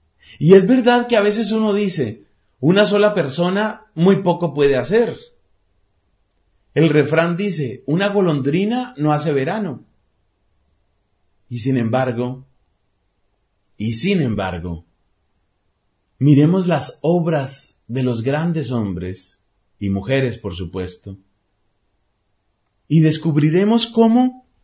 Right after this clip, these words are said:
aunque su vida era tan pequeña como la de nosotros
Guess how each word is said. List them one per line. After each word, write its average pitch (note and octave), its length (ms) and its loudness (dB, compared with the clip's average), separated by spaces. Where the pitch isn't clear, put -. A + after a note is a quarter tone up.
aunque E3+ 600 2
su E3 200 0
vida A3+ 380 4
era F#3 300 -2
tan E3+ 260 2
pequeña G3 440 0
como G#3 200 -2
la E3 120 0
de D#3 60 -4
nosotros D3 720 -4